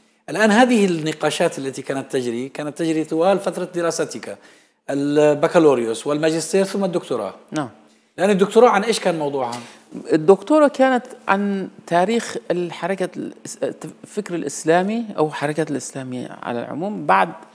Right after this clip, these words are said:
Speaker 2: ما أسست، آه، الجمهورية في تركيا.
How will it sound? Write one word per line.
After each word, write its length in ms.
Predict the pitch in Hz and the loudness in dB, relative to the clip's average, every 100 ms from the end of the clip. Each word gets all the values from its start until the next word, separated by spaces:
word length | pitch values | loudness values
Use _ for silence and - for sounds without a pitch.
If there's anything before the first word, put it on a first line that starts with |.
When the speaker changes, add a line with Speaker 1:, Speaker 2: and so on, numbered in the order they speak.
| - _ | -20 _
Speaker 2:
ما 160 | - - | -6 -4
أسست، 340 | 202 170 202 196 - - _ _ | -4 -4 -4 -4 -10 -20 _ _
آه، 720 | 143 143 135 127 - - - | -4 -2 -2 -4 -8 -12 -10
الجمهورية 520 | 131 123 147 139 170 | -8 -4 -4 -2 -2
في 140 | 165 - | -2 -4
تركيا. 460 | 143 123 - - | -10 -10 -14 -18